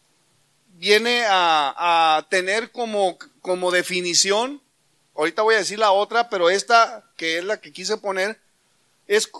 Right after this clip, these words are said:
viene de, de una palabra que habla de una forma de tener un, una obligación o un deber que uno debe cumplir.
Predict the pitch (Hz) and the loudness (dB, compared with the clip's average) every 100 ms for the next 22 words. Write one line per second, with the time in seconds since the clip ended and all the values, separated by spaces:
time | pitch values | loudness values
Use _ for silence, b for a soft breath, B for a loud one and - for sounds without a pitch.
0 | _ _ 196 190 220 240 226 208 180 190 | _ _ -8 2 4 6 4 4 4 2
1 | 196 233 220 202 196 214 226 190 190 190 | 2 2 4 4 4 4 0 2 2 4
2 | 220 196 185 202 214 214 220 208 - 202 | 2 2 0 -2 -2 0 2 2 0 -4
3 | 214 220 226 196 185 175 180 208 220 220 | -2 2 0 0 -6 -6 -4 -4 -6 -10
4 | 220 202 202 214 208 190 170 185 180 214 | -12 -10 -2 0 0 0 4 6 6 4
5 | 254 269 - 185 185 208 202 196 220 214 | 2 0 -8 -8 -6 -4 -4 -2 -2 -4
6 | 180 190 190 185 185 196 190 254 | -8 -4 -4 -4 -6 -8 -12 -8